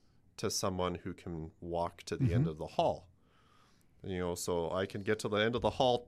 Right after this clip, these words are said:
Speaker 1: uh, this week. I'll get to the mailbox by next week. I'll get to maybe the,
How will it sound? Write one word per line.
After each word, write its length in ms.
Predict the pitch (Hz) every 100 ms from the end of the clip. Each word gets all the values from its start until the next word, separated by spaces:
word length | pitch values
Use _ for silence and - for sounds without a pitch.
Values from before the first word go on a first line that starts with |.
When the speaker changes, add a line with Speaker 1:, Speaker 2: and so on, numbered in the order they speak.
| -
Speaker 1:
uh, 200 | 113 101
this 280 | 101 131 -
week. 280 | 120 117 117
I'll 100 | 98
get 180 | 104 -
to 80 | 90
the 100 | 90
mailbox 640 | 107 117 110 104 104 -
by 160 | 92 90
next 340 | 107 117 -
week. 360 | 120 117 113 110
I'll 60 | 95
get 200 | 98 -
to 160 | 107
maybe 320 | 92 98 104 101
the, 420 | 98 95 98